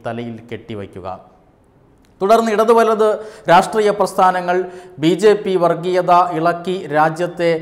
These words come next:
തകർക്കാൻ ശ്രമിക്കുന്നു എന്നൊരു ആരോപണം ഉയർത്തി സംയുക്തമായി ബി ജെ പി എതിർത്തുകൊണ്ട് പറ്റുമെങ്കിൽ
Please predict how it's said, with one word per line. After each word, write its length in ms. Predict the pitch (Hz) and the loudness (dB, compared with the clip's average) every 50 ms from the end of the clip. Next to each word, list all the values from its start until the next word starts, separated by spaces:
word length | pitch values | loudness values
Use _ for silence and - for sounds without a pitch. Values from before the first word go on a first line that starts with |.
| 165 - - - - | -6 -14 -18 -4 -2
തകർക്കാൻ 400 | 156 156 165 175 170 170 175 170 170 165 | 0 2 2 2 2 2 0 0 0 -2
ശ്രമിക്കുന്നു 420 | - 170 160 160 160 160 175 160 160 160 | -6 -6 -6 -6 -6 -6 -6 -6 -4 -4
എന്നൊരു 200 | 156 160 151 151 147 | -4 -2 0 2 2
ആരോപണം 480 | 151 156 175 175 170 170 160 160 160 156 | 2 2 0 0 0 -2 -2 -4 -4 -4
ഉയർത്തി 320 | 156 160 156 - - 160 - - | -4 -4 -4 -4 -8 -12 -10 -8
സംയുക്തമായി 600 | 156 147 165 175 170 170 185 180 170 165 165 165 156 156 | -8 -6 -6 -6 -6 -4 -4 -4 -4 -4 -4 -6 -6 -6
ബി 80 | 160 160 160 | -6 -4 -4
ജെ 80 | 175 180 170 175 | -4 -6 -6 -8
പി 60 | 180 170 165 160 | -8 -4 -4 -2
എതിർത്തുകൊണ്ട് 580 | 160 160 170 170 - 190 165 180 160 156 139 113 - - - - - - | -2 -4 -4 -4 -6 -4 -4 -2 -2 -2 -4 -4 -4 -8 -16 -10 -4 -4
പറ്റുമെങ്കിൽ 500 | 165 160 165 180 180 180 180 175 180 | -4 -2 -2 -6 -6 -4 -4 -4 -4